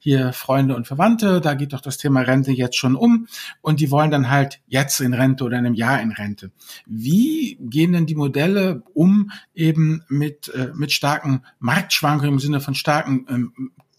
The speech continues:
Kurs, äh, äh, Schwankungen, also dieses berühmte Sequence of, ähm, Return Risk. Aber es ist ja so ein bisschen so ein erzwungenes Markttiming, weil ich wäre jetzt in Rente und nicht erst in, in einigen Jahren. Gibt's da in deinen Modellen irgendwie was,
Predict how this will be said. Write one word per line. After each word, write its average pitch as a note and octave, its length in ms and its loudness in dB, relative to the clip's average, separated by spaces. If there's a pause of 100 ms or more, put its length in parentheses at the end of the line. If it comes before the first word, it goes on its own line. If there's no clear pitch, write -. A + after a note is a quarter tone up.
(300)
Kurs, G3 380 2
äh, C3+ 140 -4
äh, A#2 440 -4
Schwankungen, B2+ 400 2
also C3 120 -4
dieses C3 180 -6
berühmte D#3 540 2 (260)
Sequence E3 560 -2
of, C#3 300 -4
ähm, C3 420 0
Return D3 720 0
Risk. C3+ 380 -2
Aber B2+ 120 -2
es C3+ 120 -4
ist G#3 80 -4
ja F#3+ 80 -2
so D#3 80 -2
ein C#3+ 100 0
bisschen F#3 280 0
so D#3+ 60 2
ein D3+ 100 -2
erzwungenes E3+ 600 2
Markttiming, F#3 720 0
weil D#3+ 140 0
ich C#3+ 100 -8
wäre D3 140 -4
jetzt E3+ 280 -2
in C#3+ 120 -2
Rente D#3+ 420 -2 (320)
und C#3+ 80 -6
nicht C#3+ 220 -2
erst C3+ 320 -2
in, C3+ 240 0 (200)
in C3+ 140 -2
einigen C#3+ 320 0
Jahren. C3+ 480 0 (180)
Gibt's B2+ 440 -4
da E3+ 160 2
in D3 140 0
deinen D3 200 0
Modellen D3+ 480 2
irgendwie F#3 460 0
was, D#3 400 -2